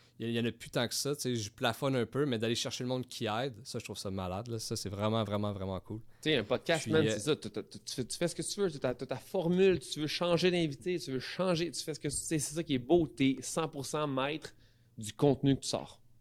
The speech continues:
Speaker 1: Puis, tu sais, tantôt, on parlait un peu de l'ego.
Speaker 2: Ouais.
Speaker 1: Euh, tu sais, moi, je suis un, je suis en affaires, je fais de l'immobilier,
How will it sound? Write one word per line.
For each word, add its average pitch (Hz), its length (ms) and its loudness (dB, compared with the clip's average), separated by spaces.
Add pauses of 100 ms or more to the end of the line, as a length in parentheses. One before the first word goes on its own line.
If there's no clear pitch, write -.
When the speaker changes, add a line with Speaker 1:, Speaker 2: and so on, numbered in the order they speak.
(520)
Speaker 1:
Puis, - 420 -20
tu - 40 -16
sais, 147 80 -4
tantôt, 143 200 0
on 160 60 4
parlait 127 180 2
un 127 60 2
peu 151 160 -4
de 117 100 -4
l'ego. 120 420 0 (340)
Speaker 2:
Ouais. 113 80 2
Speaker 1:
Euh, 147 300 0
tu - 100 -8
sais, 170 80 2
moi, 156 180 2
je - 80 -6
suis 127 80 -2
un, 110 120 -2
je - 100 -8
suis - 80 -4
en 117 80 -2
affaires, 135 340 -2
je - 80 -8
fais 123 100 -4
de 104 60 -8
l'immobilier, 117 600 -2